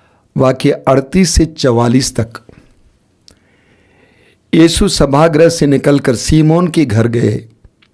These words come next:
सीमोन की सास तेज बुखार में पड़ी हुई थी और लोगों ने उसके लिए उनसे प्रार्थना की। यीशु ने उसके पास जाकर बुखार को डांटा और बुखार जाता रहा।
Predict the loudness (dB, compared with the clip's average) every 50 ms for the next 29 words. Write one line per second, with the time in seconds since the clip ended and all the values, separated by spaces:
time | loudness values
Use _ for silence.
0 | _ _ _ -20 _ _ _ _ _ _ _ _ _ _ _ _ _ _ -6 0
1 | 2 2 2 4 2 2 0 0 0 -2 -2 -2 -2 -2 0 2 2 2 0 -2
2 | -6 -2 0 2 2 2 0 0 -2 -2 -2 -2 0 2 2 2 2 2 0 0
3 | -2 -4 -8 _ -4 0 0 2 4 4 4 2 2 2 0 0 0 0 0 -4
4 | -12 -20 -20 -20 -20 -20 -20 -12 _ 0 2 2 2 2 2 2 2 4 4 2
5 | 4 4 2 2 2 0 -2 -2 -2 -2 -2 0 0 2 2 4 4 4 2 2
6 | 0 0 0 0 0 0 -2 -4 -4 -2 -4 -4 -4 -4 -4 -4 -4 -4 -2 -4
7 | -4 -6 -6 -8 -14 _ _ _ _ _ _ _ _ _ _ _ _ _ _ _
8 | _ _ _ _ _ _ _ _ _ _ _ _ _ _ _ _ 2 4 4 4
9 | 4 2 2 2 2 2 0 0 0 -2 -2 0 2 2 2 2 2 2 2 0
10 | 0 2 0 0 -2 0 -2 -2 -2 0 0 2 2 2 0 0 -2 -2 -2 -2
11 | -4 -4 -2 -2 -2 0 0 0 0 0 0 -2 -4 -4 -2 -2 -2 -2 -2 0
12 | 0 -2 -2 0 -2 -2 -2 -2 -2 -2 -4 -4 -6 -10